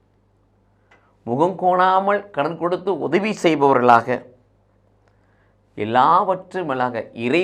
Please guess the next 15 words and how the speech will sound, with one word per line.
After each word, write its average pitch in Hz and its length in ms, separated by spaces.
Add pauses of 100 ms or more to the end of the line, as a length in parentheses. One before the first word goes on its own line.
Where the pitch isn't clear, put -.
வார்த்தையில் 131 460 (120)
நிலைத்து 139 360 (100)
நிற்பவர்களாக 104 640
இருக்க - 240
வேண்டும். - 220 (1200)
இயேசு 254 320 (100)
கிறிஸ்துடைய 202 500 (640)
அந்த 127 140 (160)
சிந்தை, 180 320 (580)
இயேசு 269 340
கிறிஸ்துடைய 202 460 (400)
மனோபாவம், 151 580 (400)
இயேசு 277 320
கிறிஸ்துடைய 208 380 (400)
மனநிலை 226 460